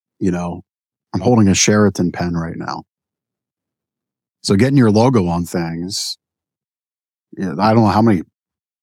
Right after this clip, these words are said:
thousands of miles this pen might have traveled, but it's a handful 'cause I don't stay at a Sheraton locally.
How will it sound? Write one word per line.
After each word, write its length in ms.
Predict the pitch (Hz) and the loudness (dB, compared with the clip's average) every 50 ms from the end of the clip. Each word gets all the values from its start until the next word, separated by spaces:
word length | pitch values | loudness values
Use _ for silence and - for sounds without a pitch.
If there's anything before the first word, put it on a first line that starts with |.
| _ _ _ _ _ | _ _ _ _ _
thousands 400 | - 95 95 104 113 104 98 85 | -2 -2 0 2 2 2 2 2
of 60 | 92 85 | 2 2
miles 400 | 87 95 104 113 101 90 85 85 | 2 4 4 4 2 0 -2 -4
this 120 | 101 101 | -4 -4
pen 240 | - - 101 95 90 | -2 -2 0 0 2
might 180 | 87 85 85 | 0 0 0
have 100 | 82 78 | -2 -4
traveled, 500 | - - - 87 82 82 80 85 95 98 | -6 -4 -4 -2 -2 -2 -4 -6 -8 -6
but 160 | 101 95 87 - _ _ _ _ _ _ _ _ _ _ _ _ _ _ _ _ | -6 -6 -8 -8 _ _ _ _ _ _ _ _ _ _ _ _ _ _ _ _
it's 100 | - - | -6 -2
a 60 | - 90 | 0 2
handful 520 | 107 107 123 135 - - 71 80 113 123 _ _ _ _ _ _ _ _ _ _ _ _ _ _ _ _ _ _ _ _ _ _ | 4 4 2 2 0 -2 -6 -6 -6 -8 _ _ _ _ _ _ _ _ _ _ _ _ _ _ _ _ _ _ _ _ _ _
'cause 100 | - - | -2 0
I 80 | 107 110 | 2 2
don't 160 | 110 107 101 | 2 2 0
stay 160 | - - 107 | 2 2 2
at 80 | 98 85 | 2 0
a 40 | |
Sheraton 460 | - - - 101 98 95 92 85 82 80 | -2 -2 0 0 2 2 0 -2 -4 -4
locally. 560 | 82 92 110 107 - - - - - - | -4 -6 -6 -6 -8 -10 -12 -12 -12 -16